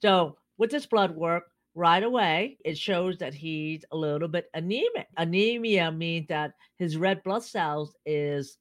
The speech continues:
low, and that will certainly contribute to E D. And then he also had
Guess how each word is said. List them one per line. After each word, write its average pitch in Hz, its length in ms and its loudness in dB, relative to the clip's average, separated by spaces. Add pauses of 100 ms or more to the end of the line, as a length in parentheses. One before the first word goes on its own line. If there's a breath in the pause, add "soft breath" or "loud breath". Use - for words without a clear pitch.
low, 151 480 0 (160)
and 160 180 -4
that 202 240 6
will 185 140 0
certainly 156 360 -4
contribute 151 640 -6 (120)
to 143 680 -6
E 156 160 -2
D. 170 400 -2 (160)
And 240 160 0
then 233 340 4
he 208 140 4
also 220 400 2
had 196 520 0